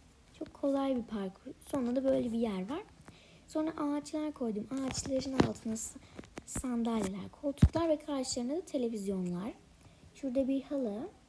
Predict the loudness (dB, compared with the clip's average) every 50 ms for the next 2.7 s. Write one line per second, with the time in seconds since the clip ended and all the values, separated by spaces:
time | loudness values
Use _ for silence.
0 | -20 -20 -18 -8 -2 0 2 2 2 0 0 -2 -2 -6 -8 -12 -12 -12 -10 -10
1 | -10 -10 -12 -18 -14 -10 -8 -6 -6 -4 -4 -4 -4 -2 0 0 2 2 0 0
2 | 0 -2 -2 0 -2 -2 -4 -6 -12 -14 -10 -6 -6 -6